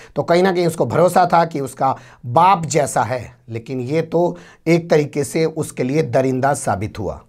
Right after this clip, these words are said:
तो क्या ऐसे लोगों की सज़ा कम की जानी चाहिए? और वैसे भी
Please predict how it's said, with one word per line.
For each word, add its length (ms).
तो 80
क्या 260
ऐसे 320
लोगों 340
की 280
सज़ा 400
कम 240
की 160
जानी 280
चाहिए? 440
और 100
वैसे 380
भी 240